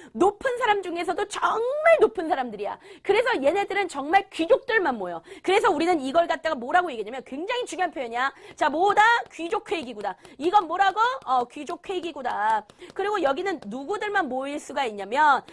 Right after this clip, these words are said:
자, 일단 중서문화성, 우리가 앞에서 얘기했던 중서문화성과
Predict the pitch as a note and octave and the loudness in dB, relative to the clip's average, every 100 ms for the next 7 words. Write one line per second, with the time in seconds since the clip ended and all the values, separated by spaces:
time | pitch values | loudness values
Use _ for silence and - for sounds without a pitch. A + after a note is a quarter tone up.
0 | - - D#4 G4 G#4+ E4+ D#4+ D4 - D#4+ | -10 0 0 0 0 6 6 4 -4 -4
1 | F#4 F#4+ F#4 B3 A#3 G#3+ E3 G3 C4+ - | -2 2 2 0 -4 -4 -2 -2 -2 -6
2 | - C#4 E4 B3 F#4 F4+ E4 A#3+ A3+ A#3 | -6 2 2 2 0 -2 -2 -2 -2 -2
3 | A#3 C#4+ D#4+ F4+ D#4+ A3 A3 A3 G3 F3+ | -4 -6 -2 2 2 0 -4 -4 -4 -2
4 | F3+ B3+ | 4 2